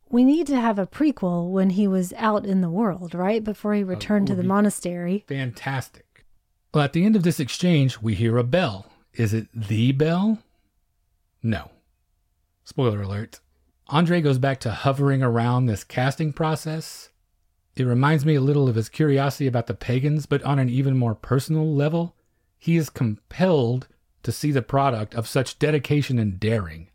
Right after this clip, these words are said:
Speaker 2: I think. This bell casting process is fascinating. Casting the mold, these immense furnaces and bellows. If I quit podcasting, I may take up bell founding.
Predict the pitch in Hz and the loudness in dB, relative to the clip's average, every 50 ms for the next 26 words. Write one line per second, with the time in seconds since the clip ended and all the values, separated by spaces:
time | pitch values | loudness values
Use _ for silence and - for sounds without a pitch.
0 | _ - 104 - - - 92 80 - _ _ _ _ _ _ _ _ _ _ _ | _ -10 -10 -8 -8 -10 -12 -12 -14 _ _ _ _ _ _ _ _ _ _ _
1 | _ _ _ _ 180 185 - 156 165 170 165 156 - - 139 117 113 - 123 110 | _ _ _ _ 0 0 0 2 2 2 2 0 0 -2 -2 -2 0 -2 -2 -4
2 | - - 113 107 104 - 110 95 - 95 87 - - _ 113 113 113 101 - - | -2 0 -2 -2 -2 -4 -6 -6 -6 -8 -12 -14 -8 _ -2 0 0 0 -2 -6
3 | 95 82 85 82 82 82 95 - _ _ _ _ _ _ _ - - 143 139 139 | -8 -10 -10 -14 -16 -18 -20 -20 _ _ _ _ _ _ _ -2 0 0 0 0
4 | - - 139 131 123 104 98 101 117 123 123 123 123 120 120 117 - _ _ _ | 0 0 0 0 2 2 2 2 2 2 2 2 0 -2 -2 -4 -6 _ _ _
5 | _ _ _ - 123 120 110 110 104 104 110 123 135 139 - - - - - _ | _ _ _ -2 -2 0 0 0 0 0 2 2 2 2 0 -6 -14 -20 -20 _
6 | - 117 123 135 131 127 - - 135 120 117 117 110 101 98 92 110 117 123 123 | -2 0 0 2 2 0 0 0 -2 0 0 0 -2 -2 -2 -2 0 0 0 2
7 | 123 123 123 123 123 - - _ _ _ _ - 127 - 127 113 - - - 175 | 0 0 0 -2 -4 -6 -10 _ _ _ _ -12 -4 -4 -4 -4 -4 -2 -2 -2
8 | 180 - - - 170 170 160 - 175 165 160 - - 170 170 170 - _ _ _ | -2 -2 -2 -2 -2 -2 -2 -2 -2 -2 -2 -4 -4 -4 -4 -4 -6 _ _ _
9 | _ _ 123 135 139 131 127 123 - - 139 123 - 123 110 107 110 110 104 101 | _ _ 0 0 2 2 0 -2 0 -2 -2 0 0 -2 -4 -4 -4 -2 -2 -2
10 | 98 - 87 82 82 - 101 117 117 | -4 -6 -10 -12 -12 -10 -12 -12 -12